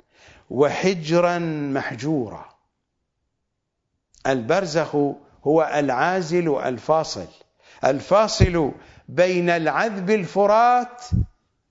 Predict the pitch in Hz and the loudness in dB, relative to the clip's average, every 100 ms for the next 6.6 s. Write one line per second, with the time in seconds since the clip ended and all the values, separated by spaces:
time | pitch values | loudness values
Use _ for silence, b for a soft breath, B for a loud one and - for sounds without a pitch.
0 | _ _ _ _ _ _ _ 143 175 175 | _ _ _ _ _ _ _ 0 2 2
1 | 160 160 220 185 - 202 156 151 127 143 | -2 -2 -2 -2 -2 -2 0 -2 -2 -2
2 | 120 - - - _ _ _ _ _ _ | -2 -6 -16 -18 _ _ _ _ _ _
3 | _ _ _ _ _ _ 131 127 147 156 | _ _ _ _ _ _ 0 2 2 2
4 | 151 156 185 180 208 233 262 b b b | 2 0 0 0 0 -2 -4 b b b
5 | b 123 170 254 247 190 170 147 117 127 | b -2 2 4 2 0 -2 -2 -2 -4
6 | - 117 117 104 101 82 | -2 -2 -2 -4 -8 -12